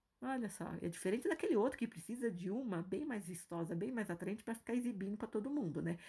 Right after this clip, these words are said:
E aquela que ele acha que vai ser fiel porque ele provê todo um conforto material que, "Não, essa mulher, né, ela não vai me deixar,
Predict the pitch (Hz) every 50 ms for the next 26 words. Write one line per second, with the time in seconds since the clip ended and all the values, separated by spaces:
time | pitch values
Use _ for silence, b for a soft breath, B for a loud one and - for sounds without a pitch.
0 | B B B B 185 208 196 - - - 180 175 185 202 208 - - 466 320 -
1 | - - 180 - - 254 - 320 247 220 214 - 247 - - 226 196 180 196 233
2 | 240 - - - 339 285 285 285 - - _ - 220 202 190 170 165 147 180 190
3 | 190 214 226 - - 202 226 254 320 339 - - - 208 170 - - - - 196
4 | 180 175 170 - 180 170 170 160 - 170 165 160 - - 143 147 - 311 - 277
5 | 175 B B B B B B B _ _ - - - 190 190 175 170 170 - -
6 | - - 170 185 202 - - - - 202 196 180 202 254 339 - - - 392 415
7 | - - - 214 180 180 214 262 392 320 240 - 269 277 220 170 170 165 - -
8 | - -